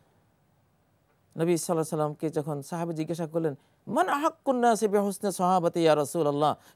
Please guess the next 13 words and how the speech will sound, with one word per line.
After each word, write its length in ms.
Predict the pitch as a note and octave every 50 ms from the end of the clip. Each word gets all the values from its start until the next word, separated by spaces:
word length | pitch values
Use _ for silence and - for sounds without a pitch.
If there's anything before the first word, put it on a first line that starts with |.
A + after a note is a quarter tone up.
| _ _ -
কে 100 | D#4+ E4+
আমার 440 | - - D4 D4 C#4 C4+ A#3 G3 E3
সুন্দর 360 | - - C4 A#3 G#3+ A3 G#3
আচরণ 360 | G3 - - G3 G3 F3+ E3
পর 260 | C#3+ F3 E3+ D#3+ D3+ - - - _ -
সবচেয়ে 400 | - - F3+ - - F#3 E3+ C#3+
বেশি 180 | D3+ - F3
উপযুক্ত? 420 | D#3 C#3 C#3+ C3 C3+ - - - D3
নবীজি 320 | C#3 C#3 C3+ C#3 D3 D3
বলেন, 180 | C3+ C#3 D3 F#3
"উম্মুক, 340 | B3+ D#4 D4 C#4 G#3 - - _ - - _ _ _ _ _ _ _ _ _ _ _ _ _ _
তোমার 260 | B2+ C3+ C3+ C#3 C#3+
মা।" 260 | C3+ A#2+ A2+ B2 C#3+